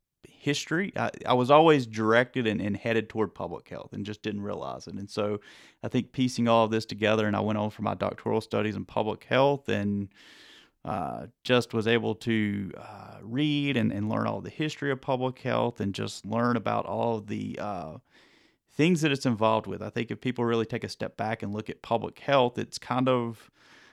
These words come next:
uh, written into our founding as a country, and, and it's so,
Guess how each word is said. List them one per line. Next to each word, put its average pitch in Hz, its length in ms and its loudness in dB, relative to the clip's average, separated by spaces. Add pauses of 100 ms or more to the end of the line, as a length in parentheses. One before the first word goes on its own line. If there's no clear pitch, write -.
(140)
uh, 76 460 -6
written 120 340 4
into 143 160 6
our 104 140 4
founding 135 560 2
as 107 100 0
a 101 60 -2
country, 139 580 -2
and, 113 180 0
and 101 200 -2
it's 98 180 -6
so, 131 540 2